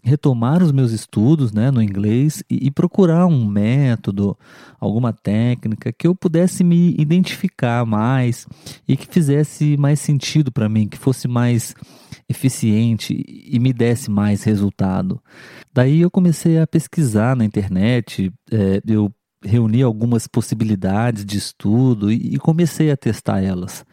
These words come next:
E com o tempo eu fui filtrando aqui, adicionando ali e, e cheguei a, a um programa de estudos, né, que, que eu me sinto bem com ele e, e eu vejo progresso. Talvez não seja o melhor, o mais rápido, o, o mais eficiente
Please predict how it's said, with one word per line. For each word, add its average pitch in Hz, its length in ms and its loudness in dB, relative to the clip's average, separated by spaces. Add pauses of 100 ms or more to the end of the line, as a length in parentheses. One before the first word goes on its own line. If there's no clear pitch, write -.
(120)
E 127 120 0
com 180 220 2
o 175 40 2
tempo 185 540 2
eu 156 120 2
fui 165 480 2
filtrando 147 680 0
aqui, 151 320 0
adicionando 117 760 2
ali 131 580 2
e, - 140 -2
e 120 60 0
cheguei 139 500 0 (480)
a, 131 300 0
a 143 40 0
um 233 240 0
programa 170 580 2
de 120 100 -2
estudos, 117 580 0
né, 110 240 0
que, 110 220 -6
que 123 200 0
eu 165 160 4
me 143 100 2
sinto 127 340 -4
bem 113 300 2
com 101 220 -2
ele 127 460 2 (560)
e, 110 260 0
e - 40 6
eu 110 100 2
vejo 117 400 0
progresso. 120 960 -2 (540)
Talvez 131 320 2
não 135 140 2
seja 120 360 2
o 117 60 2
melhor, 110 640 2
o 104 40 -4
mais 107 300 -2
rápido, 117 760 -2
o, 95 200 -2
o 110 40 0
mais 113 280 0
eficiente 120 1040 -2